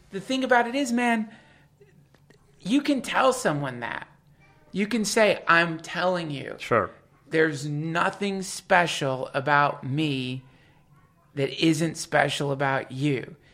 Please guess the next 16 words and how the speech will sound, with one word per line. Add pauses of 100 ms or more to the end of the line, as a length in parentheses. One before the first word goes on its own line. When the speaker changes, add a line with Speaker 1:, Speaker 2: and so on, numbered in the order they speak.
(320)
Speaker 1:
Anything
that
you
see
in
me
that
you
think's
incredible (300)
is
actually (280)
the
aspects
of
yourself